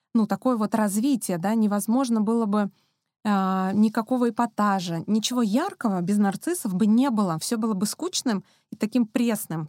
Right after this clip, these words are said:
да, потому что нарцисс, их способность — это, собственно, делать какую-то феерию, да, делать классные дела, делать классные поступки,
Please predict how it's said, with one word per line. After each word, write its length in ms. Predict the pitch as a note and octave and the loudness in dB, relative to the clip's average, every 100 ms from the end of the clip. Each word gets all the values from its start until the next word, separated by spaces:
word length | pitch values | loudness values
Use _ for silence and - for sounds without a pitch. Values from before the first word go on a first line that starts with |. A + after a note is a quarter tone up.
| - | -6
да, 100 | C4+ | -6
потому 40 | - | -6
что 200 | - G#3 | -6 -2
нарцисс, 520 | G3 - - A4+ - | -2 -2 -8 -8 -4
их 180 | C4 - | -4 -4
способность — 680 | - G#3+ - G3+ E3+ D#3+ - _ _ - | -4 -4 -2 -4 -2 -4 -8 _ _ -8
это, 100 | F4+ | -2
собственно, 400 | D4 C#4+ - D4+ | -2 -2 -2 0
делать 360 | G#3+ C4+ C#4 - | 0 0 0 -4
какую-то 340 | A#3+ C4 - | -2 -2 -2
феерию, 680 | - A#3+ A#3 B3 G3+ F3 D#3+ | -2 0 2 2 0 -2 -2
да, 180 | G#3 | -2
делать 340 | A#3 A#3 B3+ A3 | 0 0 0 0
классные 500 | A3 A3 A3 A3+ A3 | 0 0 0 0 0
дела, 280 | G3+ G3 F3 | 2 0 0
делать 240 | G3 A3 | -2 -4
классные 400 | - A3+ A3+ A3+ | -2 -2 0 -2
поступки, 640 | A3 A3 - F3+ - E3 | -2 -4 -4 -8 -6 -8